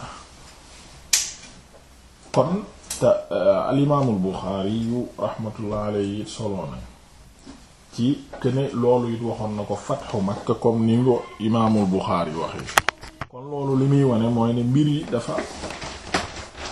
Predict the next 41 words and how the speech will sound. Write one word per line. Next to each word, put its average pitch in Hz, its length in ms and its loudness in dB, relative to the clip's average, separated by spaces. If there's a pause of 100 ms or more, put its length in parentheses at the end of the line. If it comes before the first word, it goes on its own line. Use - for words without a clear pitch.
(180)
mais 95 100 -2
dafa 104 200 2
wut, 139 280 4
da-, 117 160 0
mooy 120 180 4
fi 135 120 0
mu 135 80 2
ko 123 180 2 (640)
ci 135 220 0
bërëb 131 320 4
yu 110 80 6
bari 110 240 0
la 120 80 2
ko 101 200 4
wax, - 100 -2 (1080)
comme 123 220 2
ne 123 60 4
al 117 200 4
imaam 123 480 2
al 113 160 4
Muhibbu 113 520 2 (120)
Tabari 107 440 4
waxee 107 440 2 (800)
ne 202 100 6
lii 160 300 4
nii 131 160 8
moom 120 320 6
amul 147 300 4
ay 120 160 6
nootal 120 480 6
naan 120 260 0
noonoo 113 380 4
fii 123 240 6
la 113 100 8
woon, 104 240 6
déedéet, 120 400 4
mooy 135 220 8
fépp - 340 4
la 117 140 6
ko 90 180 0
wax. - 240 -6